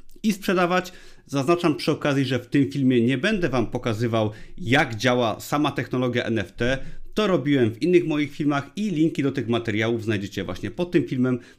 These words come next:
Tam jest film, który wyjaśnia podstawy. Jest też link do darmowego kursu, gdzie wszystko pokazuję bardziej na wideo, także zapraszam przy okazji do innych treści.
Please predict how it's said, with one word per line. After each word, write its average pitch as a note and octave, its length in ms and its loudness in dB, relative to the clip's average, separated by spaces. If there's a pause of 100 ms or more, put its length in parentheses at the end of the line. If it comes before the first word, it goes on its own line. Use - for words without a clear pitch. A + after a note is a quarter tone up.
Tam C3 220 2
jest A#2 440 2
film, C3 300 4
który A2+ 260 -2
wyjaśnia G#2+ 440 0
podstawy. C#3+ 560 -2 (280)
Jest F3+ 260 0
też A2+ 200 0
link A#2+ 200 0
do G#2 360 -4
darmowego C#3 720 0
kursu, A#2+ 460 -2 (260)
gdzie E3+ 220 0
wszystko D3+ 340 -6
pokazuję A2 520 -2
bardziej A2 420 0
na G2 140 0
wideo, C3 360 -2
także A2 280 -4
zapraszam B2 420 -4
przy A#2 140 -6
okazji A2+ 280 -6
do G2 120 -4
innych F3+ 320 0
treści. D#3+ 420 -4